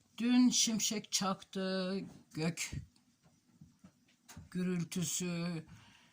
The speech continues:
Karışık bir yaylaydı ya, karışık bir hava vardı yayladan. Yağmur nasıldı? Ben böyle yağmur görmedim. Su yo-, yolu yardı su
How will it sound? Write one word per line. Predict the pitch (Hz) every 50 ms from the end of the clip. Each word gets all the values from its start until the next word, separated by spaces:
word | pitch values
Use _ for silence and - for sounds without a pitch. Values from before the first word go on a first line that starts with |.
| _ _ - _ - - - _ _ - -
Karışık | - - 247 277 262 254 - - 330 269 - 277
bir | 285
yaylaydı | 262 247 262 262 254 254 240 247 247 240 233 220 170 165
ya, | 185 190 196 196
karışık | - 220 220 202 - - 220 196
bir | 214 214
hava | 190 170 208 208 208 220 208
vardı | 190 175 160 151 160
yayladan. | 160 156 151 151 151 151 151 143 147 147 147 139 - - - - - - - - - - _ _ _ _ _
Yağmur | 175 190 214 240 269 294 311 294 294 285 226 190 185
nasıldı? | 190 233 - - - - 233 202 175 151 156 - 139 143 139 127 - - - _ _ _ _ _ _ _ -
Ben | 196 214 226 214 190
böyle | 196 202 208 214
yağmur | 202 185 180 185 185 180 170
görmedim. | 170 185 190 190 190 175 160 165 160
Su | - - - - 233
yo-, | 208 180 180 185 - - - 139 147 - - 147
yolu | 139 156 175 180 180 180 196 226 208 - -
yardı | 131 143 139 127 123 123 123 - 127 123
su | - - - - 135 135 127